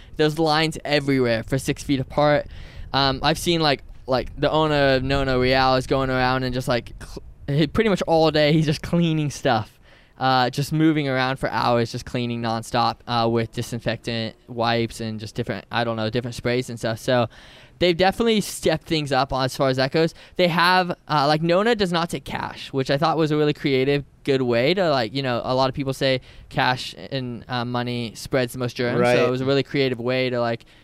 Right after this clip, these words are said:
Speaker 1: I would never have thought of it, I guess. It's, it would have been overlooked. So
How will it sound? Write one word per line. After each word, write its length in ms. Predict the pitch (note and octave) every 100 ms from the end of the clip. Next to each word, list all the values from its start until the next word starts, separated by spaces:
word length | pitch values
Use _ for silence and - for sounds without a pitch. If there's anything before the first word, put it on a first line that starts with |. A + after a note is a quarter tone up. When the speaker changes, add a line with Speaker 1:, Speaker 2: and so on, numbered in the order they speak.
| _ _ C#3
Speaker 1:
I 100 | G3
would 160 | G#3+
never 160 | G3 E3+
have 120 | D3
thought 200 | D3+ D#3
of 60 | D3
it, 100 | C3
I 80 |
guess. 400 | A#2+ C3 B2+ B2+
It's, 180 | B2+ - -
it 120 | C3
would 80 | C3+
have 80 | C3
been 100 | B2+
overlooked. 560 | B2 A2+ G#2+ G#2 -
So 320 | - A#2+ A2+